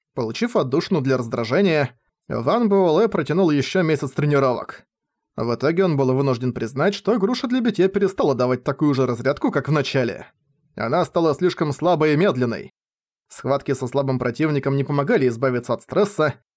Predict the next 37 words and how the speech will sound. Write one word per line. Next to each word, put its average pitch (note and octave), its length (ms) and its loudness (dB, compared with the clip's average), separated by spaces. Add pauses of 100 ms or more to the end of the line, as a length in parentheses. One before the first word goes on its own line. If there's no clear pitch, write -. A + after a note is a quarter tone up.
(140)
и B3 100 0
никак C4+ 340 -2
не A#3 60 2
улучшали E3 460 2
его B2 240 2
боевые C#3+ 360 2
показатели. C3 720 -2 (540)
Но F3 200 0
самое G3+ 420 2
важное, F3 460 2
груша B2+ 320 0
для A#3 140 2
битья E3+ 280 2
не C3+ 100 0
кричала. C3+ 640 -2 (580)
Как C#3 260 0
бы C#3 100 0
он C#3+ 160 2
ни C#3+ 80 2
выгибал C3+ 460 2
или C#3 200 2
заламывал C3+ 560 2
пальцы, D#3 640 0 (280)
но B3 180 2
его F3+ 260 2
жертва E3+ 340 0
сохраняла D3 520 2
бесстрастное D#3+ 580 0
выражение C#3 460 2
лица. B2 500 -2 (420)
Ван C3 360 0
Буэлэ C3+ 320 4
больше C3 280 0
не D3 100 0
мог E3 280 0
это D3 140 -2
терпеть. C#3+ 580 -2